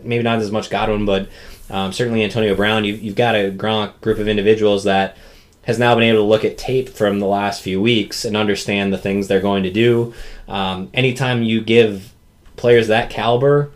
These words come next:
that much time to plan ahead, uh,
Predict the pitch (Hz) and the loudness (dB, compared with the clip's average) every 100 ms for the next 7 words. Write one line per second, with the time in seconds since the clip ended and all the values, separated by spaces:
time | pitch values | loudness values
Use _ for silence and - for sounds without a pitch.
0 | - - - - - 113 113 107 - 107 | -18 -20 -20 -20 -8 -2 -2 -4 -6 -4
1 | 104 104 98 110 101 98 95 110 98 87 | -2 -4 -4 -2 0 0 -2 -2 -2 -2
2 | - 117 - - - - - - - 104 | 0 2 2 -4 -16 -20 -20 -12 -4 -2
3 | 95 95 95 92 | 0 0 -2 -6